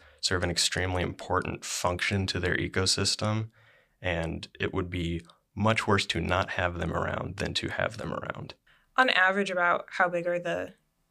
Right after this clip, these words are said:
Speaker 2: colonies that the bats are living in?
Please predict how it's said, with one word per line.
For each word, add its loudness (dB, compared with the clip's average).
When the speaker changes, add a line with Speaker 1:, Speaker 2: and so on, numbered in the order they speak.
Speaker 2:
colonies 0
that -4
the -10
bats -2
are -4
living -6
in? -14